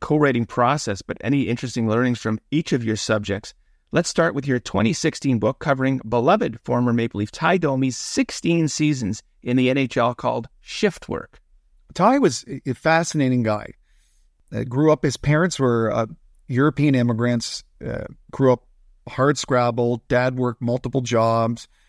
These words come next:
Speaker 2: Uh, he didn't know it at the time. He was undiagnosed dy-, dyslexia. And in the seventies, they didn't really diagnose kids with that.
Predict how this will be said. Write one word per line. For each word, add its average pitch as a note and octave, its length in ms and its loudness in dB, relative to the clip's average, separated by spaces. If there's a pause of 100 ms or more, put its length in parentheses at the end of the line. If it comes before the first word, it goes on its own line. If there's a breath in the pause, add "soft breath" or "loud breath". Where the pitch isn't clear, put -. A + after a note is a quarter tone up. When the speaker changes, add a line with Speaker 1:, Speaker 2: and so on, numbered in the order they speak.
(420)
Speaker 2:
Uh, - 120 -16
he D3 220 2
didn't F3+ 220 4
know D3 140 2
it D3 60 2
at C3 60 0
the B2+ 80 -2
time. B2+ 220 0
He B2+ 60 -2
was A#2 120 -2
undiagnosed C3 680 2
dy-, A#2 220 -2 (100)
dyslexia. B2+ 640 -2 (840)
And C3 360 0 (160)
in C3+ 100 -4
the B2 80 -4
seventies, C#3 580 2
they C3 120 -2
didn't C#3 220 0
really B2+ 340 0 (120)
diagnose B2+ 440 0
kids - 260 2
with B2 120 0
that. F#2 200 -14